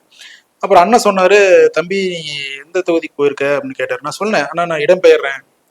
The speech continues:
கோயம்புத்தூர்ல இருந்து நான் நொய்யல் போறேன்னு" சொல்லும்போது, "அது எந்த தொகுதிக்குள்ள வருது தம்பி?" அப்படின்னாரு. "அரவக்குறிச்சி தொகுதிக்குள்ள வருது தம்பி." "அப்படியா?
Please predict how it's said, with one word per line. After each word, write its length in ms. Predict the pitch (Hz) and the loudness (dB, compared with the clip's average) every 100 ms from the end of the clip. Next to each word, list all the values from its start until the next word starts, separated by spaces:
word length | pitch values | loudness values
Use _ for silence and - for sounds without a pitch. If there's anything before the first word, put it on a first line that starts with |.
| - | -4
கோயம்புத்தூர்ல 300 | 156 165 160 | -4 0 -2
இருந்து 380 | 143 151 170 165 | -2 -6 -6 -8
நான் 320 | 143 135 131 127 123 120 | -8 -14 -18 -20 -20 _
நொய்யல் 300 | 131 151 147 | -8 -6 -6
போறேன்னு" 280 | - 139 139 | -6 -6 -6
சொல்லும்போது, 600 | 131 123 143 190 175 143 _ _ _ _ _ _ _ | -14 -16 -8 -6 -4 -6 _ _ _ _ _ _ _
"அது 140 | 165 156 | -6 -6
எந்த 240 | 185 196 | -2 -2
தொகுதிக்குள்ள 580 | 190 170 165 160 151 139 | 0 -2 -2 -6 -6 -6
வருது 140 | 143 | -8
தம்பி?" 480 | 139 131 131 131 127 | -10 -10 -10 -10 -12
அப்படின்னாரு. 420 | 123 123 117 117 _ _ _ - - | -16 _ -20 -20 _ _ _ -20 -6
"அரவக்குறிச்சி 500 | 147 180 175 - 143 | 0 0 -2 -10 -10
தொகுதிக்குள்ள 260 | 135 135 | -10 -12
வருது 180 | 127 123 | -14 -16
தம்பி." 220 | 127 120 _ _ _ _ _ | -20 _ _ _ _ _ _
"அப்படியா? 600 | 131 - 165 127 131 123 | -18 -10 -8 -8 -10 -14